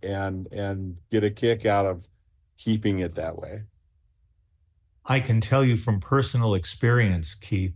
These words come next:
Speaker 2: that going to the beaches in Oregon is a testament to the environmental sensitivity of Oregonians.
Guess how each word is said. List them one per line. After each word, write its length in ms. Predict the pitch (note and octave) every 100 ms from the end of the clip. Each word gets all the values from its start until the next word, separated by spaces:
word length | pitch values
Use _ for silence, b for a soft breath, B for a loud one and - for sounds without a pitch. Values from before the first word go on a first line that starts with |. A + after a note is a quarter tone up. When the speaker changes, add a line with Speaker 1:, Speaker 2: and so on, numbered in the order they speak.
| -
Speaker 2:
that 300 | G#2+ G2 F#2 - - _ _ _ _ _ _ -
going 360 | G#2+ B2 D#3 C3+
to 360 | - B2 A2+ F#2+
the 140 | F#2+
beaches 600 | E2+ A2 A#2 - A2 F2+
in 320 | - G#2 G2+ -
Oregon 680 | G#2+ A2 F#2+ F2+ F2 F2 b b b b _ -
is 720 | A2 G#2 F#2+ F#2+ F2 - - _ _ _ _ _ _ _
a 100 | G#2+
testament 880 | G2 - - C#3+ - B2+ G2+ F#2+ E2+ b b b -
to 540 | - A2 G2 F2+ F2+ - _ _ -
the 460 | A#2+ A2 G2+ F#2+ F#2 -
environmental 880 | A#2 G2+ A#2+ B2 G#2+ G#2 G#2+ G#2 F2+
sensitivity 880 | - A2 G2 G2+ - B2 G2 F2
of 120 | F2+ E2+
Oregonians. 880 | G2 F#2+ E2+ G#2 F#2+ D2+ D2 D2